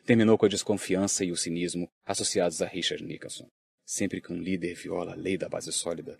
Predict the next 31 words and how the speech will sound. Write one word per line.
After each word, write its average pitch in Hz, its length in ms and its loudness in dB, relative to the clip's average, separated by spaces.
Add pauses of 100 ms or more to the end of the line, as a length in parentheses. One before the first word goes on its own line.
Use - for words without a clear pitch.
(260)
ele 90 160 2
paga 98 260 6
um 87 60 2
preço - 440 6
por 87 160 -4
isso 95 240 -2
em 87 60 -2
sua 90 200 0
liderança. 85 540 -2 (560)
McNamara 95 720 8 (240)
e 92 60 -2
o 90 60 -2
presidente 101 500 6
Johnson 95 420 0 (280)
perderam 107 560 10
a 87 40 0
confiança 92 460 -2
do 82 100 -2
povo 92 200 -2
americano 90 500 -2 (240)
e, 113 100 -4
consequentemente, 95 1200 4 (180)
a 87 100 -4
capacidade 87 800 0
de 82 80 -6
liderar 87 580 -2
desses 90 300 -4
líderes 90 400 -4
políticos - 560 -4
foi 85 220 -4
afetada. - 840 -10